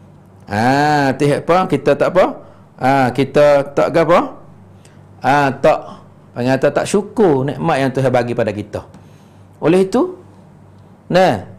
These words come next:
ha, cara kita tu, kita suruh bandinglah dengan tok laki orang lain. Tok laki orang lain, Masya Allah, Tuhan wi ilmu pada dia. Nah, ha, ya boleh.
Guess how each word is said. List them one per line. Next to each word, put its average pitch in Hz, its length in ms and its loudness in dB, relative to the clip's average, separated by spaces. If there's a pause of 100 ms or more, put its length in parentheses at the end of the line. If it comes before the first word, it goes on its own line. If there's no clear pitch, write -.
(140)
ha, 135 320 2
cara 208 400 4
kita 214 400 0
tu, 302 160 -4 (640)
kita 190 240 0
suruh 185 240 0
bandinglah 151 560 0 (560)
dengan 123 240 0
tok 113 160 0
laki 110 240 0
orang 104 160 0
lain. 95 220 -6 (760)
Tok - 80 -2
laki 175 160 0
orang 135 240 4
lain, 127 160 2
Masya 120 160 0
Allah, 113 320 2
Tuhan 107 400 -2
wi 104 160 -2
ilmu 107 240 -2
pada 101 240 -2
dia. 101 480 -2 (800)
Nah, 131 320 2 (400)
ha, 107 240 -2
ya 107 160 0
boleh. 104 560 -2